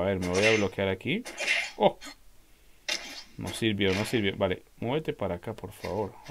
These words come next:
Ok. Es un poquito resabiado para moverse, pero ahí va. Muy bien, se sabe,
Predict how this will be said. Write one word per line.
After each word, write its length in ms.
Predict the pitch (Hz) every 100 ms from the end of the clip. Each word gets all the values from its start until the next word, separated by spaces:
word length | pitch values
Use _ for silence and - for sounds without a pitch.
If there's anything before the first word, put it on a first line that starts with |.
| 104
Ok. 260 | - 95 90 - - - - - - - - - - - - - -
Es 60 | -
un 80 | 123
poquito 340 | 117 120 123
resabiado 720 | 113 104 - 113 110 113 110
para 240 | 107 107 107
moverse, 480 | 113 139 143 165 -
pero 200 | 101 95
ahí 120 | 92
va. 280 | 104 135 180 - - - - - - - - - - - - - - - - - - - - - - - - - - - - - - _ _ _ _ - -
Muy 180 | 98
bien, 240 | 87 82 82
se 160 | -
sabe, 640 | - 117 120 120 117 104